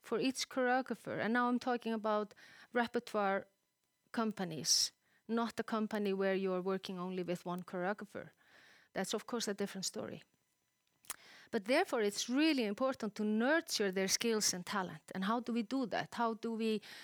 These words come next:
nurture these talents? They're so diverse, they're so different, they have so different needs. But I think it's really important to take, uh, that's a key factor also in my vision. How do we nurture our talents? How do we still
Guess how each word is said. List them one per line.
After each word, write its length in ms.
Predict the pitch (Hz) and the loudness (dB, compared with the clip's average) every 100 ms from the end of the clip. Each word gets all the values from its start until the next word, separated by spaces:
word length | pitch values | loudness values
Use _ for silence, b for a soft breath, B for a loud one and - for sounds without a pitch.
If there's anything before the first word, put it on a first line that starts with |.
| B B B B | B B B B
nurture 640 | 233 247 262 269 - 196 | 0 2 4 2 0 -2
these 300 | 180 190 175 | 0 2 4
talents? 480 | - 220 214 160 - | 4 2 2 0 -4
They're 180 | - 202 | -2 -2
so 240 | - 277 | 0 0
diverse, 480 | 269 262 233 277 269 | 2 0 2 2 2
they're 140 | - 214 | -2 0
so 140 | 277 | -2
different, 500 | 214 285 - - 160 - | 0 -2 0 -6 -8 -4
they 100 | 214 | 0
have 140 | 226 | 2
so 180 | - 269 | 2 0
different 400 | - 254 - 220 | -2 -4 -2 2
needs. 560 | 262 277 - - - - B B B B | 2 0 -4 0 0 0 B B B B
But 100 | 220 | 0
I 60 | 240 | 2
think 240 | 262 247 | 2 0
it's 200 | 240 - | 0 -2
really 440 | 247 285 320 247 214 | 0 4 4 4 0
important 480 | 214 240 208 202 | 0 -4 -4 -6
to 60 | 214 | -8
take, 420 | - 220 208 - - | -2 0 0 -4 -6
uh, 460 | - 196 190 185 190 | -2 0 0 -2 -2
that's 200 | 220 - | -2 -2
a 40 | |
key 220 | - 269 269 | 0 2 0
factor 500 | - 254 - 214 196 | 0 -6 -4 -2 -2
also 240 | 208 214 | -2 -4
in 120 | 190 | -6
my 120 | 185 | -4
vision. 400 | 175 185 - - - | -2 0 0 -4 -2
How 140 | 254 | 0
do 120 | 269 254 | 0 0
we 100 | 233 | 0
nurture 460 | 220 226 - 190 | 2 0 -2 -4
our 140 | 185 180 | -4 -4
talents? 540 | - 170 - - - B B B B B B | -4 -6 -8 -8 -10 B B B B B B
How 160 | - 285 | 2 2
do 140 | 294 | 2
we 100 | 277 | 2
still 560 | 254 - 262 262 262 | 2 2 2 4 4